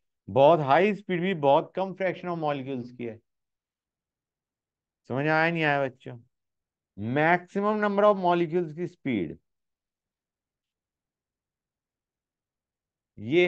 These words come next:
है। ये पॉइंट क्या बता रहा है बच्चों? ये वाला पॉइंट, it is telling us the maximum fraction of molecules। ठीक है ना बच्चों? उनकी स्पीड क्या है? जो एक्स एक्सिस पे जहां पे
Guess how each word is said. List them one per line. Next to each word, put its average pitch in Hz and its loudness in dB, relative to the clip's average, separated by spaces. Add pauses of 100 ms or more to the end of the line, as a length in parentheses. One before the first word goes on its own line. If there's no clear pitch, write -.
है। 165 -10 (1200)
ये 135 2
पॉइंट 180 2
क्या 185 4
बता 170 4
रहा 139 4
है 127 0
बच्चों? 123 -10
ये 123 -2
वाला 123 2
पॉइंट, 85 -10 (640)
it 185 -2
is 190 0
telling 151 -2
us 147 -6
the 165 -2 (120)
maximum 135 -6 (100)
fraction 127 -4
of 120 -8
molecules। 98 -10 (1300)
ठीक 120 -4
है 151 0
ना 165 2
बच्चों? 160 -4 (440)
उनकी 170 0
स्पीड 185 2
क्या 175 6
है? 214 4 (840)
जो 160 -2
एक्स 170 -4
एक्सिस 151 -6
पे 160 -10
जहां 120 -2
पे 131 -2